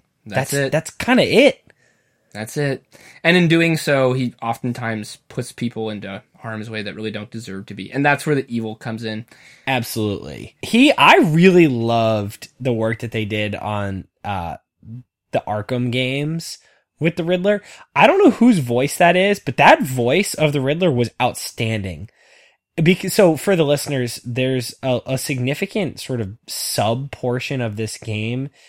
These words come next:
Speaker 2: is solving riddles that the Riddler has set to you, and each of the riddles is read in the Riddler's voice,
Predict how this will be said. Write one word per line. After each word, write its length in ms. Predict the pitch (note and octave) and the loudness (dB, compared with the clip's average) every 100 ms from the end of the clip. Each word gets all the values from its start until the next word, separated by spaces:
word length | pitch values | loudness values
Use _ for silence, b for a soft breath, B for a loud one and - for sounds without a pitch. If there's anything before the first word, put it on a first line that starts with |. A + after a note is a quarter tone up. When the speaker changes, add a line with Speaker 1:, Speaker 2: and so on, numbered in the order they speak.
| b _ _ | b _ _
Speaker 2:
is 200 | D3+ C3+ | 0 0
solving 680 | - - A#2 A#2+ C3 B2+ G#2 | 0 4 4 4 2 -2 -2
riddles 480 | G#2 A#2 D#3 D#3 - | -4 -2 -4 -4 -6
that 160 | C3+ | -6
the 80 | G2 | -6
Riddler 340 | G2+ A2+ C3 A#2+ | -4 -2 -2 -2
has 180 | A2+ - | -4 -6
set 280 | - B2+ - | -6 -6 -6
to 120 | F3 | -4
you, 320 | E3+ F3 - C3 | -2 -2 -4 -6
and 260 | A2+ G#2+ - | -4 -6 -2
each 240 | F3+ E3+ | -2 0
of 100 | F3+ | -2
the 100 | C#3 | 0
riddles 380 | A#2 C3 B2 A2 | -2 0 0 -2
is 160 | G#2+ G2+ | -4 -6
read 340 | F#2 G#2 A2 | -4 -2 -2
in 140 | G#2+ | -4
the 80 | G#2 | -6
Riddler's 460 | F#2+ G#2 G#2 G2 - | -6 -6 -4 -6 -8
voice, 560 | G2+ G2 A#2+ C#3 - | -8 -4 -4 -6 -12